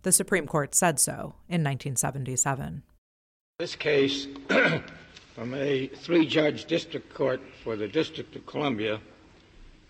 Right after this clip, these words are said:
Speaker 2: presents the question of the facial constitutionality of the Presidential Recordings and Materials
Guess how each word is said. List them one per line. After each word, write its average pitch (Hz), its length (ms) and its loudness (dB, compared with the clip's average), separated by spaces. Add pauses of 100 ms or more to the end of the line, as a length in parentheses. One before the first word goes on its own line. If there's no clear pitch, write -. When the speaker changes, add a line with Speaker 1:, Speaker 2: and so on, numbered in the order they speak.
(100)
Speaker 2:
presents 123 420 -4
the 127 120 -8
question 143 600 -2
of 117 200 -4
the 117 200 0
facial 175 500 0
constitutionality 127 1300 -4 (720)
of 104 80 -8
the 101 80 -6
Presidential 135 760 -2
Recordings 120 720 -2
and 110 180 -6
Materials 117 800 -2